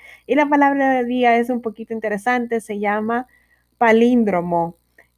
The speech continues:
¿Qué es palíndromo? Bueno, proviene del griego, de la palabra palíndromos, que significa que recorre a la inversa.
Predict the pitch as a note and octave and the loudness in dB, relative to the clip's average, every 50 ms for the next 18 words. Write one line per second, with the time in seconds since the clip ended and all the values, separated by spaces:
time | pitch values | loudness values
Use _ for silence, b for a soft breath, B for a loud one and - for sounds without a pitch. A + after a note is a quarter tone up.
0 | _ - C4+ C4+ C#4+ D4 D4 D4 D4+ - D4 C#4 C4+ C4 C4 C4 A#3+ A3+ G3 F#3 | _ -6 -4 0 2 2 0 0 0 0 0 0 2 2 0 0 -2 -2 -4 -6
1 | E3+ E3+ E3 E3+ F3+ F3+ F3 F3 F3 - G3 G3 G3 G#3 A3 B3 C#4+ D#4 D#4 D#4+ | -4 -4 -4 -4 -4 -6 -6 -8 -6 -4 -4 -4 -2 -2 -2 -2 -2 -2 0 0
2 | D#4 D4 B3+ A#3+ A#3 A3 G3 F#3 F3+ F3+ F3+ F3+ F3+ F#3 F3+ F3+ F3+ - F#3 F#3 | -2 -2 -2 -2 0 0 0 -2 -2 -4 -6 -6 -6 -6 -6 -8 -8 -6 -6 -6
3 | F#3+ G3 G3+ A3 A3+ A3 - A3 A3 A3 A3+ A3 G#3 G3 F#3+ F#3 F3 F3 E3+ F3 | -6 -6 -6 -6 -8 -6 -4 -4 -4 -2 -4 -4 -4 -6 -8 -8 -6 -6 -6 -8
4 | F3+ - G3+ _ _ _ _ _ _ _ G3+ G3 G3+ G#3 G#3+ G3 G3 - G#3+ G#3+ | -8 -12 -18 _ _ _ _ _ _ _ -8 -6 -4 -4 -4 -4 -4 -4 -6 -6
5 | - - A#3+ A#3+ B3 B3 _ _ - A3+ G#3+ G#3 G#3 G#3 G#3 G3 G3+ - A3 A#3 | -2 0 0 0 0 -4 _ _ -2 0 0 0 0 -2 -4 -4 -4 -2 0 2
6 | C4 C4+ C4+ D4+ D#4 D#4+ D#4 D#4 - - G#3 G3 F#3+ F#3+ F#3+ F3+ E3+ F3+ F3 E3 | 2 2 2 0 0 0 -2 -2 -4 -4 -2 -2 -2 -2 -2 -2 0 0 0 -2
7 | - - D#3+ E3 | -4 -10 -16 -16